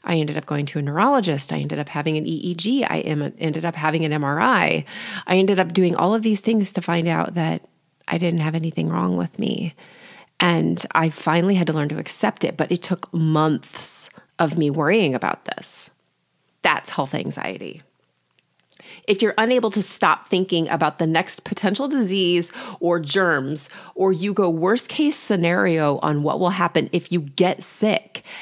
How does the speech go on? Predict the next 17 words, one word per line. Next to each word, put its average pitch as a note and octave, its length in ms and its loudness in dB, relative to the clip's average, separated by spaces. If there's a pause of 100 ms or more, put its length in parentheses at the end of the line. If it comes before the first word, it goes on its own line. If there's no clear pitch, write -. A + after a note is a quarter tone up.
and F3 180 2
we've F#3+ 180 2
seen G3+ 340 2
this F3+ 200 2
go E3+ 180 2
up - 160 0
so F3 320 4
much E3+ 320 2
since E3 400 -2
covid, D3+ 600 -6 (760)
you A3 140 2
might A3+ 320 0
fear G#3+ 400 2
how F#3+ 300 2
other F#3+ 260 2
people G#3+ 640 -2 (300)
would F3+ 540 2